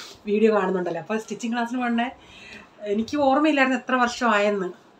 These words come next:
അപ്പോൾ എൻ്റെ കൂടെ, ആ,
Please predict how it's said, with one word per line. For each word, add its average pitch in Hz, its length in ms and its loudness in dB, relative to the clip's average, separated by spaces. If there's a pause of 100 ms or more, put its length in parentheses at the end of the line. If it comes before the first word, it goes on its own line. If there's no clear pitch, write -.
(400)
അപ്പോൾ 208 200 0
എൻ്റെ 214 300 -2 (760)
കൂടെ, 214 360 2 (260)
ആ, 185 460 -4